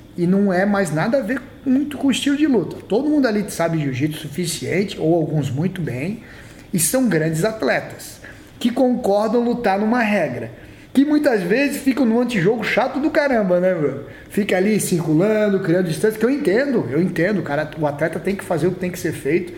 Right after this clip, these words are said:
pra ser campeão, não me julgue errado. Um dos caras que eu mais gostei da era moderna, que eu mais gosto,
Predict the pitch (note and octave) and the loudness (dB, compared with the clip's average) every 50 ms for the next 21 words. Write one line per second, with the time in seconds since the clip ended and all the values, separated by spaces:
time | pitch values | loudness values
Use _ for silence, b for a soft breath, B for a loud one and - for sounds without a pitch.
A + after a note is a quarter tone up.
0 | B B B - D#3 - - - D#3+ E3 F#3 F3+ F3+ F3+ E3 D#3 C3 A2 - - | B B B -8 -6 -6 -6 -6 -4 -4 -4 -2 0 0 0 0 -2 -4 -6 -10
1 | - - B2+ C#3+ D3+ C#3+ B2 E3 F3+ G3 F3+ F3+ F3+ D3+ C#3+ C#3+ B B B B | -8 -6 -4 -4 -2 0 0 0 2 2 0 0 0 -2 -4 -8 B B B B
2 | B B - D#3+ D#3+ - - F3+ F3 E3+ E3 - E3+ D#3+ D#3 D3+ D#3+ F#3+ A3 G#3 | B B -4 -2 -2 -2 -4 -4 -4 -4 -2 -2 0 0 0 0 2 0 0 0
3 | F3 G3+ F#3 - - - F#3 E3+ F3+ E3 E3 E3 E3+ E3 F3 F#3 E3+ D#3 D3+ D#3+ | 0 -2 -2 0 0 0 0 2 2 0 0 0 0 0 0 0 0 0 0 0
4 | F3+ G3 G#3 G3 E3+ D3 D3 F3 G#3 F#3 D#3 E3 D#3+ F#3 G3+ - - - | 0 0 -2 -2 -2 -2 -2 -2 -2 0 0 0 2 0 0 -4 -6 -12